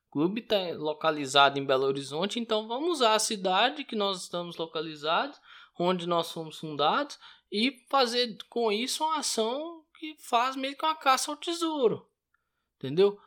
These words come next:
Muito, muito foda, muito foda, muito bem trabalhado isso aí.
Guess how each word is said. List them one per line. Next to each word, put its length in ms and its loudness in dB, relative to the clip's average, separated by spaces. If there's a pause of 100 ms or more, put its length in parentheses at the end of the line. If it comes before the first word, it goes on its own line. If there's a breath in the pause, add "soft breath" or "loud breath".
(120 loud breath)
Muito, 520 2
muito 420 -4
foda, 500 0
muito 360 -6
foda, 400 0
muito 320 -6
bem 200 -2
trabalhado 600 -2
isso 140 -16
aí. 340 -10